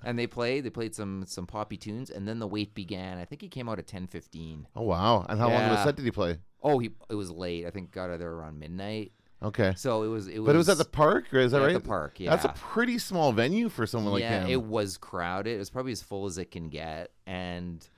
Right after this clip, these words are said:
Speaker 1: at, and, uh, great show, l-, it, like, one, like, an amazing show, I would say. And the musicianship, high caliber musicianship and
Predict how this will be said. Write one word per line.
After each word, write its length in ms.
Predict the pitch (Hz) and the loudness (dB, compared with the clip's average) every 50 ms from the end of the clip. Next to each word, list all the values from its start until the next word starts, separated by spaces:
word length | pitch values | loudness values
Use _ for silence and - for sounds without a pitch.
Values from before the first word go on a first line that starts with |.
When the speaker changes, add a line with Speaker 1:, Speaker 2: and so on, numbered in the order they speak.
| _ - _ _ | _ -20 _ _
Speaker 1:
at, 220 | - 113 123 - _ | -6 -6 -6 -6 _
and, 360 | - 120 113 110 107 107 98 | -6 -4 -2 -2 -2 -2 -2
uh, 300 | 107 104 101 98 95 85 - | -2 0 0 0 -2 -4 -6
great 280 | 101 98 139 151 170 170 | -2 0 2 2 2 0
show, 520 | - - 170 156 135 120 110 117 135 131 - - | -2 0 2 2 4 4 2 2 0 -2 -6 -10
l-, 220 | 110 104 104 - - | -10 -10 -10 -10 -8
it, 200 | 113 110 101 - | -8 -10 -8 -6
like, 280 | 110 107 117 110 110 | -6 -4 -4 -4 -4
one, 160 | 110 113 117 - - - 85 | -4 -6 -8 -8 -10 -16 -12
like, 200 | 90 87 76 - | -12 -12 -12 -10
an 100 | 80 92 | -10 -8
amazing 460 | 92 95 120 160 240 254 185 139 107 | -4 0 0 2 2 2 0 0 -2
show, 260 | - - 107 90 82 | -2 -2 -2 -2 -2
I 80 | 85 85 | -2 -4
would 180 | 85 87 85 | -4 -6 -8
say. 140 | - - 87 | -6 -6 -6
And 80 | 87 87 | -6 -6
the 60 | 92 | -6
musicianship, 720 | 95 101 92 92 127 123 - 143 135 - - 139 123 117 - | -6 -6 -4 -4 -6 -6 -6 -8 -8 -6 -4 -4 -4 -6 -4
high 300 | - 120 127 123 110 92 | -4 -4 -2 -2 -2 -4
caliber 480 | - 110 107 110 110 98 85 90 90 | -6 -6 -6 -4 -4 -4 -4 -4 -6
musicianship 720 | 85 85 85 80 101 107 101 110 101 95 - 104 95 - - - | -4 -4 -6 -6 -6 -6 -6 -8 -8 -8 -6 -6 -8 -8 -8 -12
and 540 | - 92 87 87 85 85 85 82 80 78 | -10 -8 -6 -6 -6 -6 -6 -8 -10 -10